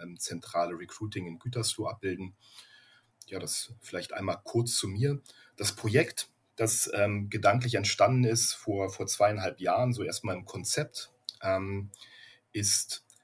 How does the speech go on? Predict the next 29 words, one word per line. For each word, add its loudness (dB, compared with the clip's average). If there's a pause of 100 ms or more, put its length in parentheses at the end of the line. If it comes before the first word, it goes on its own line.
(320)
ein, -2
ähm, -2
Podcast 0
in -4
Verbindung 0
mit -10
einer, 0
ähm, -8
segmentierten -4
Landingpage -4
für -10
digitale -10
Talente. -4
Das -12
nennt -18
sich -10
dann -12
halt, -18 (100)
ähm, -16 (100)
Podcast -8
Digital -8
Talents -4
at -10
Miele 0 (580)
und, -10
ähm, -4
die -14
Miele -4
Digital, -6